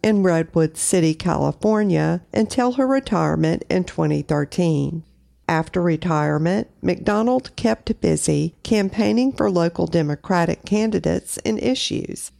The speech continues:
reading, and spending time with family. Survivors include her children, Kamara,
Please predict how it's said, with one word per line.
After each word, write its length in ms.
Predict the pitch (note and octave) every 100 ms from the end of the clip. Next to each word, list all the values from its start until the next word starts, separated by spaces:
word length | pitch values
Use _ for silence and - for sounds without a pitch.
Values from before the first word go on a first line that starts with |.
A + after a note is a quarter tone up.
| -
reading, 640 | G3 F#3 E3 D3 F3+ G3+ -
and 180 | B3 A#3+
spending 480 | - G#3+ F#3+ F#3+
time 440 | F#3+ E3+ E3 D#3 D3+
with 180 | D#3 -
family. 680 | D3 C3 B2+ C#3 B2 E3+ - _ _ _
Survivors 800 | - - E3+ D#3+ D#3 D3+ D3 -
include 460 | - D#3+ - D3+ D3+
her 120 | C#3+
children, 760 | - D#3+ C#3 C#3+ E3 G#3 A#3 - -
Kamara, 680 | - E3+ E3 D#3+ F#3 A3